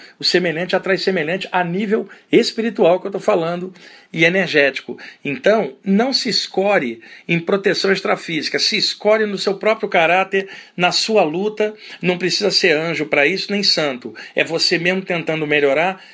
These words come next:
isso já basta pra sua energia ficar sadia e você mesmo ter a proteção. Os mentores vêm em função disso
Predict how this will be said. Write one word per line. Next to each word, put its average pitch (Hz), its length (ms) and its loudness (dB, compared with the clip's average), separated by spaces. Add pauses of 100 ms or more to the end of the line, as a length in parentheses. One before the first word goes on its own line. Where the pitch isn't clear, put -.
(100)
isso - 220 0
já 185 160 2
basta 170 380 0
pra 180 160 -2
sua 175 180 0
energia 165 340 -2
ficar - 220 -4
sadia 180 560 0 (300)
e - 80 -2
você 180 320 2
mesmo 170 360 -2
ter 185 140 0
a 180 80 2
proteção. 165 720 0 (280)
Os 208 160 0
mentores 185 560 2
vêm 165 280 -2
em 170 60 -8
função 180 440 0
disso 220 340 -4